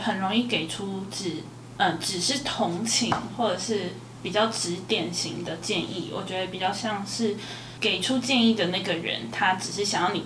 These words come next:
变好，或是不想让你在那么糟的状态。但我觉得如果你是想要帮助别人，或者是你想要陪伴别人走过这个低潮的时候，其实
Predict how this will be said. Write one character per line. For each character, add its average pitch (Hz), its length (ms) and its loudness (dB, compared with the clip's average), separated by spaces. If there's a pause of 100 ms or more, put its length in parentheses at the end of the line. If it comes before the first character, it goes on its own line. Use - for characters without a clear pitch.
变 185 240 2
好， - 320 -4
或 202 100 0
是 208 80 -2
不 208 160 -2
想 - 240 0
让 185 180 2
你 - 160 -4
在 190 280 2
那 214 80 6
么 175 140 0
糟 - 240 6
的 - 80 -6
状 - 280 -2
态。 - 300 -4 (360)
但 320 120 8
我 - 120 6
觉 180 140 0
得 180 320 2 (240)
如 220 180 2
果 226 200 6
你 117 440 -2
是 254 220 0
想 208 300 4
要 180 280 4
帮 175 220 2
助 202 180 -2
别 - 200 -6
人， - 180 -4
或 226 100 2
者 185 80 2
是 214 220 -2
你 175 160 -2
想 175 300 0
要 175 60 4
陪 170 260 0
伴 202 240 2
别 165 100 0
人 180 160 -6
走 - 260 -2
过 196 140 2
这 185 80 -2
个 180 100 -2
低 180 220 -6
潮 - 240 0
的 - 60 -4
时 - 160 -6
候， 180 280 4 (280)
其 214 160 2
实 202 320 2